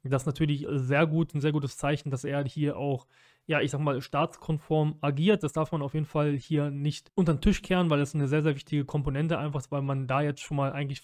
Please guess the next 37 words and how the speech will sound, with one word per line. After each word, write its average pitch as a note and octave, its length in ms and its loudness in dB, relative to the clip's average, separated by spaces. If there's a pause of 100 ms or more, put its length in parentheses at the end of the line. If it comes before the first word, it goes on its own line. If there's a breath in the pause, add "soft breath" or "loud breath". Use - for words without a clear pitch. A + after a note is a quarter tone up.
mit C#3+ 180 -4
Sicherheit D#3 320 0
grenzender D3+ 300 -2
Wahrscheinlichkeit D3 460 -2
von C3+ 120 -8
ausgehen D3 360 -2
kann, D3+ 280 0 (320 loud breath)
weil C#3 120 -2
nicht D3+ 140 -2
nur C#3+ 160 -2
er, E3+ 200 2
sondern D3 200 -2
auch C3+ 140 -4
das C#3 140 -8
andere, D#3 420 0 (100)
<laughs> - 120 -20
die D3+ 80 0
restliche D#3 520 0
Führungsmannschaft D#3+ 680 -2
auch F3 220 -2
in D#3 180 -2
diesem D3+ 180 0
Komitee D3+ 380 -4
mit D#3 100 -4
vorhanden C#3+ 400 -2
ist, - 220 -8
dass C3+ 160 0
die D3 100 -2
sich C#3 160 -2
auf C3 100 -2
jeden C#3 200 0
Fall C#3 280 -2
staatstreu C3+ 640 -4
hier C3+ 280 -2
verhalten D3 420 -2
und B2+ 80 -4
dementsprechend C3+ 720 -4